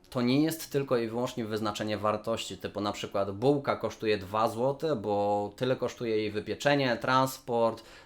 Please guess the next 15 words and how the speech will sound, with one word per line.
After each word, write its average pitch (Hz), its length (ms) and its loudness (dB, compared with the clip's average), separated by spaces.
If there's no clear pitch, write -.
e, 110 120 4
jeszcze 117 260 0
marża 117 400 2
i 107 80 -2
tak 104 180 -2
dalej. 117 260 4
To 123 140 -2
jest - 260 -6
cena, 117 240 -2
to 107 100 -6
jest 104 140 -2
wartość. 104 480 -2
Typu - 260 -10
na 107 100 -2
przykład 107 360 -4